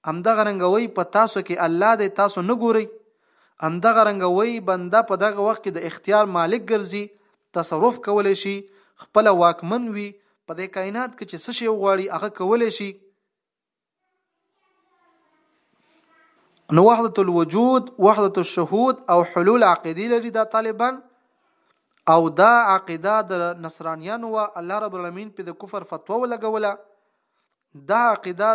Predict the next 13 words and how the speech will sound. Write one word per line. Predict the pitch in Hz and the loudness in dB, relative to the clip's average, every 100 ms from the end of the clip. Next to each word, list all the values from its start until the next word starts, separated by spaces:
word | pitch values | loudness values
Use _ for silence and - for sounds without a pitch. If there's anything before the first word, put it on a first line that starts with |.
| 190 | -2
د | 185 | -10
کفارو | 160 - 220 226 | -10 -2 0 0
وه، | 208 190 190 _ _ 175 | -2 -4 -6 _ _ -8
رب | 190 196 | -4 0
العالمین | 185 175 208 220 | 0 0 -6 -8
ورته | 202 185 175 | -8 -10 -12
د | 156 | -8
شرک | 220 220 190 | -6 -6 -8
نسبت | 170 165 233 - 208 | -10 -8 -8 -4 -2
کړی | 196 185 | -2 -2
دی. | 175 - _ _ _ _ _ _ _ _ _ _ _ _ 339 339 _ _ _ _ _ _ _ _ _ _ _ - 160 | -6 -10 _ _ _ _ _ _ _ _ _ _ _ _ _ _ _ _ _ _ _ _ _ _ _ _ _ 0 2
همدغه | 185 190 240 226 | 4 4 4 4
رنګه | 214 190 | 2 2